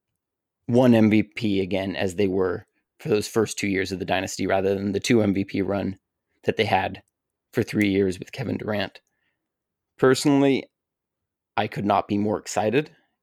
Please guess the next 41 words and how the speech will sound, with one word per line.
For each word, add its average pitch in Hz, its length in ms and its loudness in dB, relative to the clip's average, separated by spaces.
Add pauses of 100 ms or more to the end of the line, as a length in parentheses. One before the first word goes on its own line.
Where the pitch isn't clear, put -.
(100)
It's, - 240 -10
I 98 60 -2
think, 101 440 -4
the 107 120 -2
most 104 300 2
excited 104 420 0
I've 95 140 -2
been 104 160 0
to 101 80 0
watch 104 240 0
a 104 60 -2
Warriors 117 400 0
team 123 260 0
in 98 80 -2
a 98 60 -6
very 101 340 -2
long 101 320 -4
time. 110 420 -6 (500)
Uh, - 160 -14
as 101 200 -8
good 110 180 0
as 107 140 -4
Kevin 110 240 -2
Durant 101 300 -2
was 104 280 0
and 95 80 -4
as 92 140 -10
fun 117 260 -2
as 104 140 -2
it 113 120 -2
is 107 280 -2
to - 100 -4
watch 98 520 -4 (960)
a 120 100 4
world-beating 107 760 4
team, 107 380 -2
there 92 180 -2
is 98 400 -6 (720)
something 107 540 0
just - 400 -2
so 113 500 2